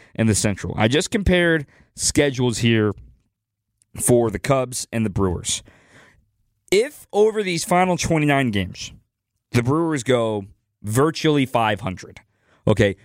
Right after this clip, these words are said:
fifteen and fourteen, that would require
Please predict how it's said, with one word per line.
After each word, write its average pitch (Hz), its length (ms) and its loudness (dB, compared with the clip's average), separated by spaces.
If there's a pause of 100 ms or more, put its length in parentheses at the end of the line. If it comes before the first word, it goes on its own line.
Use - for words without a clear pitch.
(100)
fifteen 165 800 -2 (200)
and 117 140 2
fourteen, 92 540 -4 (1600)
that - 240 2
would 220 160 0
require 147 880 0